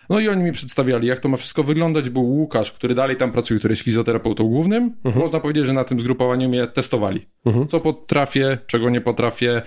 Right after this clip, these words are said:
Speaker 1: jak się zachowuję. Wydaje mi się, że teraz z perspektywy czasu, że dla nich bardzo ważne było to, jak ja podchodzę do zawodników.
Speaker 2: Mhm.
Speaker 1: Ja nie będę ukrywał, że dla mnie skoki narciarskie, nie byłem wielkim fanem skoków narciarskich przed pójściem do pracy.
Speaker 2: Mhm.
Speaker 1: I to był, mi się wydaje, mocny game changer, że ja nie wariowałem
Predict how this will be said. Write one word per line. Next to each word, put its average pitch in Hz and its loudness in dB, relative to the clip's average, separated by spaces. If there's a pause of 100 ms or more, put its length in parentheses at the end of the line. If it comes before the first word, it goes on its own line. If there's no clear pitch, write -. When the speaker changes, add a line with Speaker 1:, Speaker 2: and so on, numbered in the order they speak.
(160)
Speaker 1:
jak 131 0
się 127 0
zachowuję. 123 0 (260)
Wydaje 131 0
mi 127 0
się, 123 0
że 120 -2
teraz 123 0
z - -6
perspektywy 120 0
czasu, 123 0
że 110 0
dla 117 0
nich 113 0
bardzo 110 0
ważne 110 0
było 110 0
to, 117 -2
jak 123 -2
ja 120 2
podchodzę 113 0
do 104 0
zawodników. 107 0 (160)
Speaker 2:
Mhm. 117 2 (320)
Speaker 1:
Ja 139 2
nie 170 2
będę 165 2
ukrywał, 147 0
że 131 -2
dla 139 0
mnie 139 0
skoki 120 -2
narciarskie, 131 0
nie 147 2
byłem 151 0
wielkim 135 -2
fanem 127 0
skoków 120 -2
narciarskich 113 0
przed 123 -2
pójściem 113 0
do 107 2
pracy. 98 -4 (220)
Speaker 2:
Mhm. 113 2
Speaker 1:
I 147 0
to 165 2
był, 151 0
mi 143 2
się 139 0
wydaje, 131 0
mocny 135 0
game 127 0
changer, 156 0 (400)
że 139 2
ja 143 0
nie 143 0
wariowałem 135 0